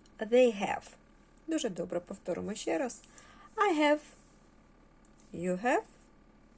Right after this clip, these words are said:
He has. She has. It has.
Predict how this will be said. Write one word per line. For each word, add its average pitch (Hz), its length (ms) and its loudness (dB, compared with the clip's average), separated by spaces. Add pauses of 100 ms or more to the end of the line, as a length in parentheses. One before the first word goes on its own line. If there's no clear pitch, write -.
(920)
He 220 220 -2
has. 233 300 0 (1500)
She 320 340 0
has. - 520 -2 (1200)
It 185 160 -2
has. - 460 -2